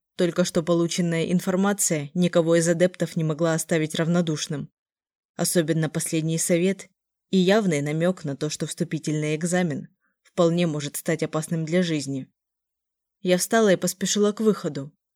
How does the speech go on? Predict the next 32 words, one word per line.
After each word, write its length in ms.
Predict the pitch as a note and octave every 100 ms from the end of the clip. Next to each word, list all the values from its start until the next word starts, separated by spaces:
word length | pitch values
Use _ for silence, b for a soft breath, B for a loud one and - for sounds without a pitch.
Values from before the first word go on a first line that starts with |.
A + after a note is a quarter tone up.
| _ _ -
Возможно, 540 | G3 G#3 A3+ A#3+ F#3+
мне 180 | E3+ F3+
еще 240 | F#3 G#3 G#3
удастся 380 | A3 A#3 -
догнать 400 | D#3+ D#3+ D#3+ D#3+
Коина 460 | - D#3+ D3+ D3 D3+ _ -
и 60 |
потребовать 600 | F3+ F3 F3 D3+ D#3 D#3+
объяснений. 760 | E3 E3 F3+ F3+ D3+ C#3+ C#3+ _ _ _ _ _ _ _ _
Просто, 540 | F#3 F3 E3+ - D#3+ D#3+ -
если 320 | F3+ E3+ F3+
сейчас 500 | F#3 F3+ F3+ E3+ -
я 80 | E3
не 140 | E3+
решу 260 | F3+ - F3
эту 220 | E3 E3+
проблему 600 | F3+ E3+ A3 G#3 C#3 - _ _ -
и 80 | F#3+
не 160 | F#3
выясню, 400 | F3 E3+ D#3+ F#3
в 60 | -
чем 180 | F#3 E3+
причина 380 | E3+ - F3+
его 200 | E3 E3
поведения, 800 | D#3+ F3 F3 E3+ G#3+ F#3 C3+ C3 _ _ _ _ _ _ -
то 120 | F#3+
не 100 | F3
смогу 340 | - F#3+ G3
спокойно 500 | A#3 - E3 G#3 F3
подготовиться 640 | - - F3+ F3+ E3 E3 F#3+
к 60 |
экзамену. 600 | F#3+ F#3 F3+ C#3 C#3 C#3